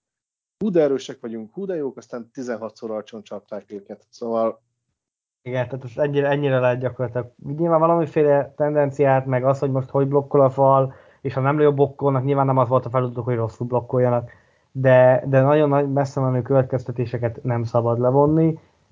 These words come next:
Speaker 2: ö, és még az első meccs után sem. Én azt gondolom, hogy az első hónap után lehet, amikor, ahogy mondtam is, hogy van elég snap,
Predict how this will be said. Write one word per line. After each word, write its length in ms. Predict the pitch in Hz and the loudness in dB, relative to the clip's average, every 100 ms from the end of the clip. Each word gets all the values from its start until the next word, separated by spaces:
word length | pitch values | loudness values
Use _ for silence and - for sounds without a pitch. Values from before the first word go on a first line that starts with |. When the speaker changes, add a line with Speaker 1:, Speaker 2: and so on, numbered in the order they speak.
| _ _ | _ _
Speaker 2:
ö, 400 | 135 127 127 131 | 0 2 2 0
és 140 | 131 135 | -2 0
még 160 | 143 | 4
az 80 | 131 | 6
első 320 | 139 139 131 | 6 6 2
meccs 220 | 131 131 131 | 0 0 -2
után 320 | 117 123 117 | -2 -2 -2
sem. 360 | 117 139 143 | -2 -2 -2
Én 120 | 139 139 | 0 0
azt 120 | 135 | 2
gondolom, 240 | 131 123 | 0 0
hogy 100 | 123 | 0
az 80 | 123 | 4
első 300 | 127 120 123 | 4 2 -2
hónap 340 | 117 120 117 | -2 -4 -4
után 280 | 120 117 120 | -6 -2 0
lehet, 360 | 117 117 113 _ _ _ _ _ - | 2 0 -2 _ _ _ _ _ -4
amikor, 340 | 131 123 127 | -2 0 2
ahogy 180 | 123 123 | 2 4
mondtam 300 | 131 135 131 | 2 2 0
is, 120 | 120 | 0
hogy 200 | 135 123 | -4 -4
van 300 | 131 143 147 151 | 0 2 0 0
elég 340 | 135 131 113 | 2 2 0
snap, 500 | - 135 156 156 | -2 0 0 -2